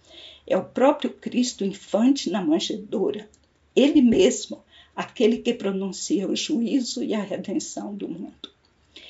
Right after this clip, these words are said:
Ele repele os grandes e os poderosos.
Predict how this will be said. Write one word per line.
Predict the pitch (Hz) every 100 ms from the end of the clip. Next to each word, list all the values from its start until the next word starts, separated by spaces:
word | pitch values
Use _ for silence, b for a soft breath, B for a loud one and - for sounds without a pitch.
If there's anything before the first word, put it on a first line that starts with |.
| B B _ _ _ -
Ele | 233
repele | 277 220 226 220 208 220
os | -
grandes | - 202 196 226 170 156
e | 202
os | -
poderosos. | - - 180 - - - - - - -